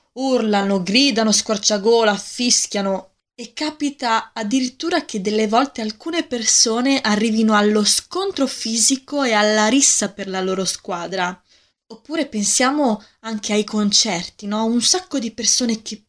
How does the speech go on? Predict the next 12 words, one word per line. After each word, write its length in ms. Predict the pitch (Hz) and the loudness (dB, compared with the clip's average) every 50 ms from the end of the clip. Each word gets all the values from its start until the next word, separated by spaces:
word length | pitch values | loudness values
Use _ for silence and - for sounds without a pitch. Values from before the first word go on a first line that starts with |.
| _ | _
piangono, 840 | _ - 233 226 202 202 208 214 220 220 214 214 214 214 214 214 214 | _ -12 -8 -6 -4 -2 -2 0 2 2 2 4 4 4 4 4 4
urlano, 680 | 214 233 247 254 262 254 247 240 226 220 220 220 208 214 - - _ _ _ _ - | 4 4 4 4 4 4 4 2 0 2 2 0 0 -4 -8 -20 _ _ _ _ -8
altri 320 | 311 349 339 - - 247 | -6 -6 -6 -6 -6 -6
addirittura 680 | 226 202 196 233 220 233 220 - - - 349 349 285 - | -4 -4 -2 -2 -2 -2 -4 -6 -6 -6 -2 -2 -2 -4
che 180 | - 220 208 - _ _ | -4 -8 -8 -10 _ _
perdono 460 | - 285 302 330 294 262 254 240 233 | -12 -8 -6 -4 -2 0 0 2 2
i 80 | 226 208 | 2 2
sensi. 760 | - - - - 196 185 185 185 - - - - 196 185 185 - _ _ _ _ _ _ _ - | 2 2 2 0 0 -2 -4 -6 -4 -4 -2 -2 -2 -2 -4 -8 _ _ _ _ _ _ _ -8
Ma 220 | 247 233 - - - - | -4 -4 -4 -4 -8 -12
ci 260 | - - - 302 302 294 | -6 -4 -2 -2 -2 -4
potremmo 540 | - 330 311 - 320 320 311 302 285 277 | -6 -10 -8 -6 -4 -2 0 2 2 2
chiedere: 720 | 254 262 - - 190 185 180 202 196 196 196 196 202 - | 0 0 -2 -4 -2 -2 -2 -2 -2 -2 -2 -4 -6 -10